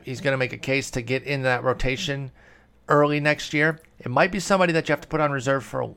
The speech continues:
little bit, but, uh, let me see what their rotation's shaping up as. H-, hang on here. Let's take a look. Fiers, Manaea, Montas, Luzardo, Bassitt. Okay. I guess he will need to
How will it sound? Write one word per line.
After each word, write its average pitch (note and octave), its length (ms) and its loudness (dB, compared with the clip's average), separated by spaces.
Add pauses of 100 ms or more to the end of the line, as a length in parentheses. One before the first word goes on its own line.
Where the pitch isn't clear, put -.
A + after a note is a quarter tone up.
little G3 280 -2
bit, B3 380 -2 (880)
but, C#3 360 6 (480)
uh, C3+ 220 0
let F#3 80 -4
me G#3+ 80 -4
see F#3+ 140 -2
what B2+ 100 2
their A#2 220 0
rotation's A2 600 -4
shaping G#2+ 340 -8
up G#2 160 -8
as. G#2+ 240 -10
H-, - 120 -10
hang D3 220 -10
on - 140 -16
here. F#2+ 180 -12
Let's - 260 -12
take - 220 -10
a B1 40 -10
look. A1+ 460 -10 (960)
Fiers, E3 440 4
Manaea, C3 480 2
Montas, A#2+ 840 0
Luzardo, A2+ 460 -2 (100)
Bassitt. G#2 580 -4
Okay. G#2+ 460 -4 (440)
I C3 80 -4
guess C#3+ 240 0
he C3 140 -8
will A#2+ 300 0
need A2 280 -6
to A2 420 -6